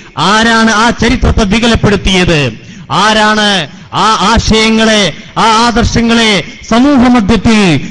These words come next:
താറടിച്ചത് എന്നത് ചരിത്ര പഠനത്തിന് വിധേയമാകേണ്ട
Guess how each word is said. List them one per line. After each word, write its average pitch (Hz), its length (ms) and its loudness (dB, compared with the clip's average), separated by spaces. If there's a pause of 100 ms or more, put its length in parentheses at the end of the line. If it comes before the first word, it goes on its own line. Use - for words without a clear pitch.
(240)
താറടിച്ചത് 214 720 0 (180)
എന്നത് 220 240 -2 (160)
ചരിത്ര 226 360 -2 (120)
പഠനത്തിന് 220 580 -2
വിധേയമാകേണ്ട 208 720 0